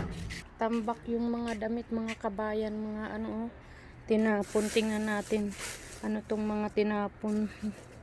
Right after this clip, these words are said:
Sayang din to, pakikinabangan pa, mga kabayan. Ang gaganda, oh.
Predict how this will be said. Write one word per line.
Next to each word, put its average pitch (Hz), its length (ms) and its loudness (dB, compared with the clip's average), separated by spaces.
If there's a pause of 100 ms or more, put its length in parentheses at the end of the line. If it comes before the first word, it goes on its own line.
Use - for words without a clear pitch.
(920)
Sayang 220 560 2
din 220 240 2
to, 226 80 -2
pakikinabangan 208 1040 0
pa, 208 160 0
mga 208 240 0
kabayan. 180 720 2 (1040)
Ang 202 160 0
gaganda, 220 480 4
oh. 226 240 2